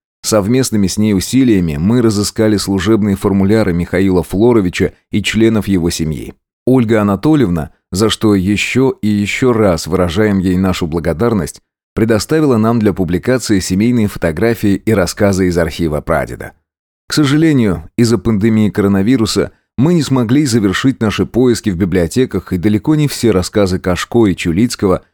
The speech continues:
атрибутированы по первому их изданию. Рассказы Кашко расположены по этапам его биографии: Рижская, Петербургская и Московская сыскные полиции,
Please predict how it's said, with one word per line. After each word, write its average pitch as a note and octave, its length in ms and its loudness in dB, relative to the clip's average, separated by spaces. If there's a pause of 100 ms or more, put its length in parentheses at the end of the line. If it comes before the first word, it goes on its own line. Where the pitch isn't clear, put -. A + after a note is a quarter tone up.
(120)
атрибутированы A#2 840 0
по F#2 160 0
первому G2 480 0
их F2+ 200 -2
изданию. C#2+ 540 -4 (520)
Рассказы B2 500 -2
Кашко - 440 -2
расположены A2+ 600 0
по F#2 180 0
этапам C3 340 -2
его F#2+ 220 2
биографии: F2 680 -2 (260)
Рижская, A2+ 520 0
Петербургская G#2+ 760 0
и F#2 40 2
Московская G2 640 0
сыскные G2+ 440 -2
полиции, E2 600 -2